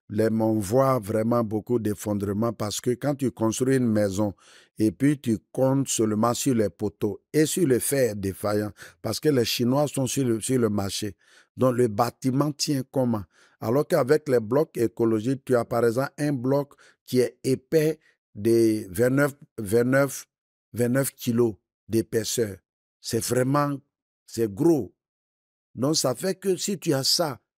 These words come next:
au moins dix mille dans une maison, imaginez vingt-neuf kilos en train d'attraper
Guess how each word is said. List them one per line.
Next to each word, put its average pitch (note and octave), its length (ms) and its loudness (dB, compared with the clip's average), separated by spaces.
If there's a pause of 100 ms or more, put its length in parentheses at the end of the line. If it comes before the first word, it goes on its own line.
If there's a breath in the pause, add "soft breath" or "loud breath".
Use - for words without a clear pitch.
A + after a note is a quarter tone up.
(200)
au C3+ 140 0
moins E3 300 0 (140)
dix C#3 280 -2
mille F#3 260 2
dans C3+ 240 -2
une D3 240 2
maison, B2 440 -2 (340)
imaginez C#3 500 2
vingt-neuf C#3+ 460 0
kilos C#3 440 2
en B2+ 120 0
train D3 240 -2
d'attraper B2 680 -2